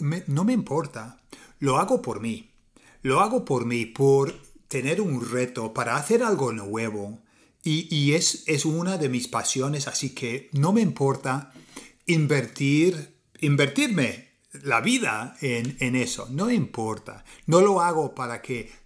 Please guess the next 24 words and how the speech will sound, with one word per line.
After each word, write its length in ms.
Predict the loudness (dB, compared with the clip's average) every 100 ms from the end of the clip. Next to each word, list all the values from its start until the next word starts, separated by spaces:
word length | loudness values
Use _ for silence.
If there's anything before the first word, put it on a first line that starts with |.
| _
toda 240 | -6 -4
la 160 | -4 -4
gente 500 | -4 -4 -4 -4 -4
escuche 420 | -4 -6 -8 -8
mis 200 | -8 -8
canciones. 640 | -8 -8 -8 -8 -8 -12 -16 -20 -20 -2
Lo 160 | 2
hago 400 | 4 2 -2 -6
porque 300 | -6 -6 -4
me 120 | -8 -8
gusta. 460 | -8 -10 -12 -16 _ _ -20 -20 -14 -4
Me 140 | -2
gusta, 380 | 0 -2 -2 -2
me 340 | 0 -2 -2
gusta 300 | -4 -4 -4
expresarme 760 | -6 -6 -6 -2 -2 -2 -4 -6
con 160 | -6
la 80 | -6
música. 420 | -4 -4 -4 -10 -8
Y 100 | -6
creo 300 | 0 0 2
que 220 | 0 0
es, 320 | -2 -6 -8 -2
es 340 | -2 -2 -8